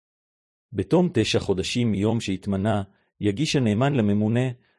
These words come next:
דוח ממצאי בדיקה בנוגע לחובות החייב והנסיבות שהובילו אותו לחדל"פ, כושר השתכרותו ומקצועו,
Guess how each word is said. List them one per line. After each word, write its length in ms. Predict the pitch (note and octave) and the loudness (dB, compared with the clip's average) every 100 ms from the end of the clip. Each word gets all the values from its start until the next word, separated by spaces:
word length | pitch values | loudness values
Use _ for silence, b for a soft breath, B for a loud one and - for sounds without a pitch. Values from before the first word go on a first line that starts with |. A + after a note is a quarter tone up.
| _ | _
דוח 280 | A2+ C#3+ - | 2 4 4
ממצאי 480 | A#2+ G2+ - A2 D#3 | 0 0 2 4 4
בדיקה 400 | A#2+ G2+ - D3 | 2 -4 2 4
בנוגע 420 | B2 G#2+ G2+ D3 | 4 2 4 4
לחובות 440 | C#3+ G#2 G2+ A#2+ A2 | 4 0 0 0 0
החייב 560 | - F#2 E2+ C#3 C3+ - | 0 0 2 2 -2 -4
והנסיבות 640 | G#2 G2+ G2+ G2+ A#2 C#3+ | 0 0 -2 0 2 2
שהובילו 440 | - G2 G#2 D3 | 2 2 2 2
אותו 200 | C3 B2 | 2 4
לחדל"פ, 520 | A2 - G2+ F#2+ F2 - _ _ _ | 2 2 -2 0 -2 -4 _ _ _
כושר 340 | C#3+ C#3 C#3+ | 2 2 2
השתכרותו 600 | A2+ - G2+ - G#2 - | 0 -2 -4 -4 -2 4
ומקצועו, 840 | D3+ C#3+ A2+ - - G#2 A#2+ C3 | 4 4 0 -4 -2 0 2 0